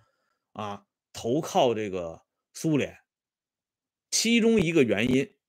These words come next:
就是跟当年斯大林，啊，亲手在外蒙古种下的这个恶果，啊，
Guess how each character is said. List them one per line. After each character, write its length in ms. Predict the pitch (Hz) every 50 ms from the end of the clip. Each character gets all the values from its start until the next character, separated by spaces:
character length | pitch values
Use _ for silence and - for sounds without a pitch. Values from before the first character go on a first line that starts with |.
| _ _
就 260 | - - 196 156 131
是 100 | 110 113
跟 240 | 104 - 123 123 127
当 300 | - - 165 156 160 156
年 340 | 135 104 90 98 - - _ _
斯 260 | - - - - 185
大 180 | 180 185 151 120
林， 300 | 104 92 92 120 - - _ _ _ _ _ _ _ _ -
啊， 280 | 92 101 98 95 - _ _ _ _ _ _ -
亲 400 | - - - 208 214 214 214 196
手 240 | - 143 87 76
在 220 | - - 143 127 123
外 220 | 127 160 147 131
蒙 220 | 117 110 117 139 131
古 280 | - 82 - - 110 -
种 300 | - 214 190 151 131 120
下 160 | 113 123 110
的 220 | 95 92 - - _ _ _ _ _ _ _ _ _ _ _ _ _ _ _ _ _ _ _ _ _ _ _ _ _ _ _ _ _ _ _ _ _
这 140 | - - 143
个 80 | 123 131
恶 320 | 135 - - 208 175 139
果， 380 | 110 - 87 - - - _ _ _ _ _ _
啊， 300 | - 98 98 92 90 _